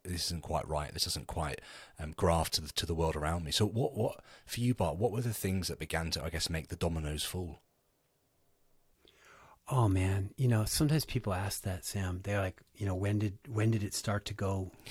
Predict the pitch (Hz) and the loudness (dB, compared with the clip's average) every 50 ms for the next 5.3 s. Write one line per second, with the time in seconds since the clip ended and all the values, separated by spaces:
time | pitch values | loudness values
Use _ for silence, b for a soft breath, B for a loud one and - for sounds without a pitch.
0 | - - - 82 - - - - 98 95 - 120 101 101 101 - - - 101 95 | -8 -6 -6 -6 -8 -8 -4 -2 -2 0 0 2 2 2 0 0 -2 -2 -2 0
1 | 92 92 92 90 82 - 110 107 107 107 107 110 107 113 107 104 - B B B | 0 0 -2 -2 -4 -4 -4 -2 0 0 0 2 2 2 0 0 -2 B B B
2 | B B B B B B B 143 160 139 - - - - - 123 113 - - _ | B B B B B B B -2 -2 -2 -2 -4 -8 0 2 2 2 2 -2 _
3 | _ _ _ _ _ _ _ _ _ _ _ _ _ - - 135 - - - 196 | _ _ _ _ _ _ _ _ _ _ _ _ _ -8 -4 -2 0 2 2 4
4 | 165 151 120 110 117 123 120 123 113 101 98 98 - - 110 107 113 117 110 92 | 4 4 4 6 6 6 6 6 4 4 2 0 -2 -2 0 2 4 4 2 2
5 | - - - - - | -2 -6 -18 -20 -20